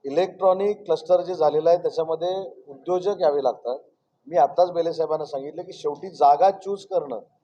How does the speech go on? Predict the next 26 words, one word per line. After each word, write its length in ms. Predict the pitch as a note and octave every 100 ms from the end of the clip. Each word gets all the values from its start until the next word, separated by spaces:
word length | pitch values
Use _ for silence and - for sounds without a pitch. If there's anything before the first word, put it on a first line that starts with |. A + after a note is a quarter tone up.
| _ _ _ _ -
ही 80 | F#3
सरकारची 520 | F3 D#3 F#3 F3+ F#3+
जबाबदारी 500 | E3+ E3 D3+ D#3 C#3+
नाही 200 | B2+ C3
आहे. 100 | D#3
सरकार 400 | - F3 F3 F3
याच्यामध्ये 420 | D#3 E3 D#3+ F3+
फक्त 240 | D#3 -
जागा 320 | E3 C#3+ C#3+ D#3+
दाखवत 320 | C#3+ D3+ E3+
असतं. 340 | C#3 - A#2 A#2 _ _ _ _ _
त्या 140 | D#3+
ठिकाणी 400 | F3+ F3 F3 F3
आल्यानंतर 580 | F3 D#3+ E3 D#3+ E3 F3+
ते 340 | F3 F#3 D3 B2
ए 40 |
प्लसमध्ये 560 | - F3 E3+ D#3+ D#3+ E3
आहे, 120 | D#3+
बी 160 | D#3+
प्लसमध्ये 520 | D#3+ E3 E3+ D#3+ D#3 D#3
आहे, 180 | D#3
सीमध्ये 480 | D3+ D#3+ E3+ E3 D#3
आहे, 180 | D3 D3 - _ _ _
डी 100 | E3+
प्लसमध्ये 540 | F3+ E3+ E3 D#3 D3
आहे, 120 | C#3+